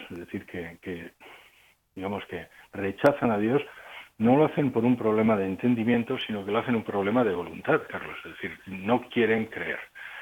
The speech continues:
Entonces, al no querer creer, Dios no se puede imponer. Eh, pero no es que no entiendan, eh,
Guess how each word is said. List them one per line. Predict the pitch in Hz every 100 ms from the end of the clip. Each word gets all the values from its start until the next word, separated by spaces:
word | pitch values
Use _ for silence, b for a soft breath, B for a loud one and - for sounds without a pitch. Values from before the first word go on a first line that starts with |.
| B B B
Entonces, | 87 101 104 - -
al | 85
no | 90 95
querer | 104 104
creer, | - 110 139
Dios | 123 101 107
no | 117 127
se | 117
puede | - 95 87
imponer. | 85 - 95 123 120 - B B B B B -
Eh, | 87 85 85 82 -
pero | 113
no | 117 170
es | 180 -
que | 156
no | 139
entiendan, | 117 110 127 139 127 107 90 85 - _ - -
eh, | 92 87 82